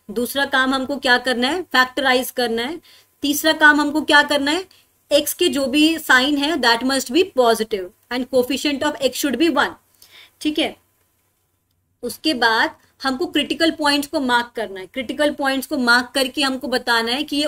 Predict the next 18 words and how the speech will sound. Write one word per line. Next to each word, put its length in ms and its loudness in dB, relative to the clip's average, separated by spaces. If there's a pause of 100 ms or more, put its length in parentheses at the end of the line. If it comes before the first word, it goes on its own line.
ओपन 340 0
है 120 2
या 120 2
क्लोज 400 2
है। 60 -10
तो 140 -10
यहाँ 320 0
पे 60 -4
क्लोज 300 0
हो 60 -4
जाएगा। 380 -2 (800)
ठीक, 200 -2 (600)
अब 80 -2
देखो 180 -4
यहाँ 440 2
पे 60 4
अगर 220 4
तुम्हें 380 2